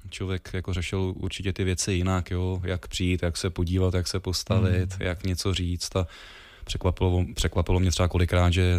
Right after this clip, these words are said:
Speaker 1: ne všichni úplně na mě visí očima, jako co, co, co řeknu. <laughs> Takže, takže tak
Speaker 2: Neříkejte.
Speaker 1: začal jsem se učit,
Speaker 2: <laughs>
Speaker 1: učit, jak to udělat tak, aby, aby prostě
Speaker 2: Hmm.
Speaker 1: ty kuželky popadaly všechny.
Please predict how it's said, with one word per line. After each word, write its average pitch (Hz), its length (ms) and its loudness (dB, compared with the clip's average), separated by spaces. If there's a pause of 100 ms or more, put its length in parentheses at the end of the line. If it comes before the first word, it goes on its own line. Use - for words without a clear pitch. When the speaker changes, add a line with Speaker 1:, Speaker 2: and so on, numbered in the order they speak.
Speaker 1:
ne 82 240 4
všichni 87 320 2
úplně 90 240 0
na 90 80 2
mě 92 140 4
visí 90 300 2
očima, 95 440 0
jako 92 180 0
co, 87 320 -2
co, 85 180 0
co - 200 -2
řeknu. 92 520 2 (260)
<laughs> - 280 2
Takže, - 0 -
takže 107 360 4 (500)
tak 92 140 2
Speaker 2:
Neříkejte. 92 340 2
Speaker 1:
začal 95 240 2
jsem 98 160 2
se - 120 2
učit, 107 440 2
Speaker 2:
<laughs> - 40 -10
Speaker 1:
učit, 104 360 0
jak 95 140 2
to 107 100 0
udělat 101 340 0
tak, 92 260 -2
aby, 104 260 -2 (720)
aby 90 200 -6
prostě 101 360 -4
Speaker 2:
Hmm. 98 100 -2
Speaker 1:
ty 98 100 -6
kuželky 92 420 -4
popadaly 98 440 -2
všechny. 92 460 -6